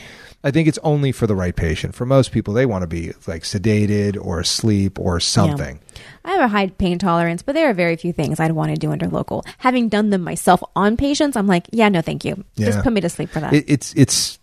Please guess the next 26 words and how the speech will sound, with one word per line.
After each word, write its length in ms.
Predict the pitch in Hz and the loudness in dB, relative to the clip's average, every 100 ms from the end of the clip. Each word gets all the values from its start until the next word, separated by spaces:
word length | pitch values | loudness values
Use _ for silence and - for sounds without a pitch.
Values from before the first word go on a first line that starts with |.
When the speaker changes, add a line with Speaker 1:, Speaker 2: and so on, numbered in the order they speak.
| _ | _
Speaker 1:
again, 300 | - 120 165 | -4 2 4
it's 160 | 135 - | 4 0
a 340 | 104 95 95 - - - - - - - | -2 0 0 -4 -10 -16 -16 -16 -14 -8
Speaker 2:
But 80 | - | -2
everyone's 320 | 320 320 330 | 0 2 0
different. 200 | - 160 | -2 -2
Speaker 1:
Yeah, 100 | 190 | 2
everybody's 580 | 156 110 123 151 202 214 | 2 4 4 4 4 0
different. 280 | 185 262 143 | -4 -4 0
You 80 | 98 | 0
kinda, 220 | 123 165 | 0 -2
kinda 260 | - 220 220 | -2 -2 0
listen. 360 | 196 - 90 | 0 0 -2
You 60 | 170 | -2
can't 220 | - 135 | 0 0
just 140 | 139 - | 0 -2
say, 160 | 120 | 0
"Oh, 100 | 107 | 2
you 160 | 107 98 | 2 0
have 120 | 98 | -2
to 120 | - | -2
do," 160 | 95 98 | 0 0
I 120 | - 113 | 0 0
just 200 | 117 - | 0 0
did 200 | 127 117 | 0 2
a, 360 | 117 110 107 | 0 0 -2